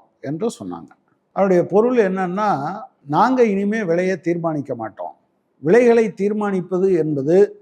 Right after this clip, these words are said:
சம்பந்தப்பட்ட எண்ணெய் நிறுவனங்களை தீர்மானிக்கும் என்று சொன்னாங்க. அதுக்கு முன்னால என்ன, எப்படி நிலைமை இருந்ததுன்னா, அரசாங்கம் தான் தீர்மானிக்கும். அரசாங்கம் தீர்மானிக்கிற போது சர்வதேச சந்தையில்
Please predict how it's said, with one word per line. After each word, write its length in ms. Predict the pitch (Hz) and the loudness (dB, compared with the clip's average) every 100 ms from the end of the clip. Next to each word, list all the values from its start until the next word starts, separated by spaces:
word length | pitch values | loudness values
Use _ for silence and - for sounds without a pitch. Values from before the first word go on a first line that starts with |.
| _ _ | _ _
சம்பந்தப்பட்ட 1120 | - 170 220 247 226 - 170 156 196 220 - _ _ _ | -4 -2 0 0 -2 -2 -4 -4 -4 -4 -6 _ _ _
எண்ணெய் 360 | 143 185 220 220 | 0 0 2 0
நிறுவனங்களை 640 | 180 165 160 151 156 175 | 0 2 0 0 0 -2
தீர்மானிக்கும் 760 | 175 156 151 135 113 139 127 - _ - | -2 -4 -4 -8 -10 -10 -10 -14 _ -10
என்று 260 | 135 160 - | -6 -6 -8
சொன்னாங்க. 280 | 107 101 87 _ _ _ _ _ - | -12 -14 -20 _ _ _ _ _ -2
அதுக்கு 320 | 160 208 202 | 2 2 2
முன்னால 480 | 185 269 294 269 233 | 0 2 2 4 2
என்ன, 300 | 196 214 190 | 2 0 0
எப்படி 380 | 170 190 208 | 0 0 0
நிலைமை 440 | 175 160 175 175 147 | 0 -2 -2 -2 -2
இருந்ததுன்னா, 600 | 151 143 120 101 113 180 _ _ _ _ | -4 -4 -6 -6 -12 -14 _ _ _ _
அரசாங்கம் 500 | - - 233 233 220 | 0 2 2 2 0
தான் 160 | 202 214 | -2 -2
தீர்மானிக்கும். 580 | 185 175 170 123 - - _ _ _ _ - | 0 0 0 -4 -8 -18 _ _ _ _ -2
அரசாங்கம் 580 | 190 240 269 262 233 | 0 2 0 0 -2
தீர்மானிக்கிற 640 | 151 214 214 208 185 170 156 | 0 -2 0 -2 -2 -2 -2
போது 580 | 165 170 180 131 156 - | -2 2 2 2 -4 -10
சர்வதேச 920 | - 156 214 247 233 - 214 202 165 123 | -4 -2 2 4 4 4 0 2 0 -2
சந்தையில் 640 | - 160 165 147 180 - | -4 -4 -2 -2 -2 -6